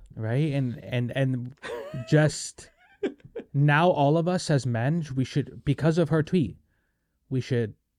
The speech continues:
Speaker 1: we should all get Android phones and force them to date Android users, bro. This is what as men as we
Speaker 2: Dude,
Speaker 1: should do. Like,
Speaker 2: they all have to deal with the green,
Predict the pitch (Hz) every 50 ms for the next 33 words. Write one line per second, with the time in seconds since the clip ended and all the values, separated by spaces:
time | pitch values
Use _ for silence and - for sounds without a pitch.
0 | - 156 - 135 - - 127 90 - 123 135 143 185 180 160 147 139 139 123 120
1 | 107 - - 113 104 98 101 120 - - - - 131 120 113 104 - - - -
2 | 156 151 139 135 131 - - - - 101 98 104 95 - - - _ _ _ _
3 | _ _ _ _ _ _ _ _ _ _ _ _ _ - - 127 107 101 107 117
4 | 120 107 - _ _ _ _ _ - 113 110 110 104 110 107 113 117 107 98 98
5 | 113 101 104 104 95 95 - 104 104 110 110 120 127 127 - - 156 165 165 156
6 | 147 143 131 123 127 135 147 147 139 123 139 123 - 127 107 113 127 170 165 120
7 | 104 104 - 101 104 98 - - - 95 104 98 92 101 101 95 - - - 98
8 | 92 101 98 95 95 92 90 - - 104 95 95 101 101 98 98 98 95 95 92
9 | 92 101